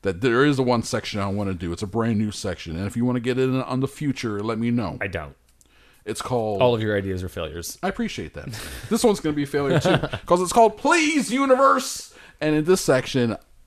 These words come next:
Speaker 1: I'm just putting out a, a call to Universal, please.
Speaker 2: Hey, you know, that wa-, I mean, how did Simu Liu get the job?
Speaker 1: He w-, tweeted Marvel, like, "Yo, I heard you're doing Shang-Chi.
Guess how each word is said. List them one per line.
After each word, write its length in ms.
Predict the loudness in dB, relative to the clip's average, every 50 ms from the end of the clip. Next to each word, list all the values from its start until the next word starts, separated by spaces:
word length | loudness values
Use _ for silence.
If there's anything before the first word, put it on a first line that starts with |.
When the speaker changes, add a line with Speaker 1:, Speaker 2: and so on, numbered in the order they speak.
| _ _ -8
Speaker 1:
I'm 200 | -2 0 2 4
just 260 | 4 4 2 2 0
putting 340 | -2 0 0 0 0 0 0
out 240 | 0 0 0 0 0
a, 280 | 0 0 -2 -4 -6 -6
a 40 | -6
call 360 | -2 2 4 4 6 6 4 2
to 140 | 2 0 0
Universal, 600 | 2 2 2 0 0 0 0 0 0 -2 -6 -6
please. 420 | -4 -2 -2 0 0 0 0 2
Speaker 2:
Hey, 280 | 4 6 6 4 4 2
you 200 | 0 0 0 2
know, 200 | 2 2 0 -2 -4 -2 0
that 200 | 0 2 2 2
wa-, 120 | 0 0 2
I 80 | 2 2
mean, 400 | 2 2 2 4 2 2 0 -2 -8 _ _ -20 -20 -20 _ -8 -6
how 200 | -2 0 0 0
did 120 | 0 -2
Simu 300 | -4 -2 -2 -2 -2 -2
Liu 180 | 0 0 0 0
get 180 | 0 -2 -4
the 60 | -4 -6
job? 340 | -6 -6 -4 -4 -6 -6 -8 -10 -16 -10
Speaker 1:
He 220 | -4 -2 0 0 0
w-, 200 | 0 -2 -2 -2
tweeted 400 | -2 2 4 6 6 6 6 6
Marvel, 400 | 6 6 8 8 8 8 6 6 6
like, 200 | 4 2 4 6
"Yo, 180 | 8 8 8
I 80 | 8 6
heard 140 | 4 4 2
you're 80 | 2 2
doing 180 | 4 2 4
Shang-Chi. 560 | 4 4 4 4 4 2 0 0 -2 -2 -4